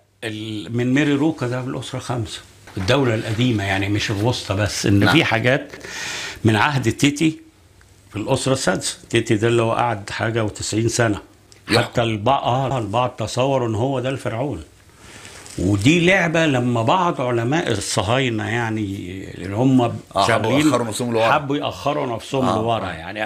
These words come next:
Speaker 1: هو برضه
Speaker 2: أقدم.
Speaker 1: الأهرامات أقدم.
Speaker 2: أيوة.
Speaker 1: يعني
Speaker 2: شوف،
Speaker 1: فشلت
Speaker 2: مش
Speaker 1: الحيلة
Speaker 2: قادرين يعني.
Speaker 1: وردت عليها في الموسوعة
Speaker 2: نعم.
Speaker 1: بتاعتي.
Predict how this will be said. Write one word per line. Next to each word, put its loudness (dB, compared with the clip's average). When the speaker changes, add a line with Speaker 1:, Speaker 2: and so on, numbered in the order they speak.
Speaker 1:
هو 0
برضه 2
Speaker 2:
أقدم. 2
Speaker 1:
الأهرامات 0
أقدم. 0
Speaker 2:
أيوة. -4
Speaker 1:
يعني 0
Speaker 2:
شوف، -4
Speaker 1:
فشلت 2
Speaker 2:
مش -4
Speaker 1:
الحيلة -2
Speaker 2:
قادرين -2
يعني. -2
Speaker 1:
وردت 0
عليها -2
في -8
الموسوعة -4
Speaker 2:
نعم. -6
Speaker 1:
بتاعتي. -6